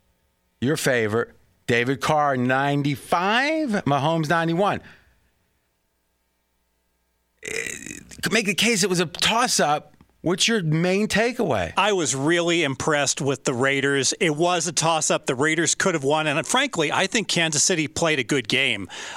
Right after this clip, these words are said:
Speaker 2: I think that Carr has really, um, brought it to a next level. He's a top ten quarterback this year. And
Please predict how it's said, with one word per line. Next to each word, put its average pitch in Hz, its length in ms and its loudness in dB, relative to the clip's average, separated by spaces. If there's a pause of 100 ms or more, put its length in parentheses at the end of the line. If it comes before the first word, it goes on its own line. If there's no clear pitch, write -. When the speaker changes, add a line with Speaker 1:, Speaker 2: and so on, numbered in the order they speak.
(140)
Speaker 2:
I 156 120 2
think 190 240 -2
that - 260 -4
Carr 180 460 2
has 143 280 -2
really, 147 420 0 (520)
um, 113 320 0 (120)
brought 165 300 2
it 180 100 -6
to 156 120 0
a 131 40 0
next 143 280 0
level. 135 320 0
He's 160 240 -2 (160)
a 127 100 0
top - 360 0
ten 156 220 0
quarterback 156 540 0
this - 220 0
year. 143 260 0 (420)
And 135 220 -2